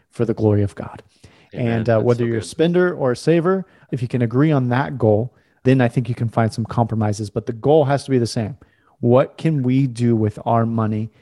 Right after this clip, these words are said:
Speaker 1: to see the kingdom of God advanced?
Speaker 2: Yeah. Yeah. I mean, and, and I think even beyond that,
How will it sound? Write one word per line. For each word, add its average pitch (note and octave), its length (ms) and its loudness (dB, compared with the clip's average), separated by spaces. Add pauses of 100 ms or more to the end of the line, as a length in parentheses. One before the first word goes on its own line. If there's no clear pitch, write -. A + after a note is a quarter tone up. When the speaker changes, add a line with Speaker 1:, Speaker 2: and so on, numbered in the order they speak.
(140)
Speaker 1:
to - 80 -10
see - 140 0
the G#2+ 120 2
kingdom A#2 320 -2
of G2+ 140 -4
God G2+ 240 0
advanced? - 540 -6 (580)
Speaker 2:
Yeah. F#2 200 -4 (260)
Yeah. D3 200 2
I A#2 80 -4
mean, C#3 180 0
and, B2 240 -6
and D3 100 -4
I C3+ 60 -2
think F#3 320 0 (540)
even E3 220 0
beyond B2 380 0
that, G2 300 -4